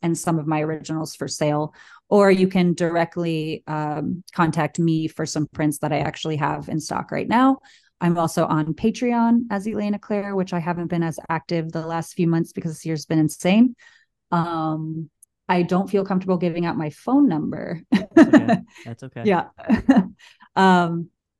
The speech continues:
Speaker 1: but yeah, so you can, I have a link tree on my Instagram, so you can access, I think, my website,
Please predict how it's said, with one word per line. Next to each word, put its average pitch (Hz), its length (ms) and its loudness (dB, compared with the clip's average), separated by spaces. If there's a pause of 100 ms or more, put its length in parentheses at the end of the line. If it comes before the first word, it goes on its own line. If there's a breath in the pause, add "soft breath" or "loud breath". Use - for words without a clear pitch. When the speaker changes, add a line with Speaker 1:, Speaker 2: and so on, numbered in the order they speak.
(200)
Speaker 1:
but 226 100 2
yeah, 240 220 2
so - 160 -6
you 226 140 0
can, 214 340 -2
I 185 80 0
have 208 220 0
a 202 40 2
link 196 240 -2
tree 196 280 -4
on 170 200 -4
my 170 140 -4
Instagram, 202 720 -6
so - 180 -10
you 160 120 -6
can 156 160 -6
access, 151 480 -6
I 151 80 -4
think, - 160 -4
my 151 100 0
website, 156 720 0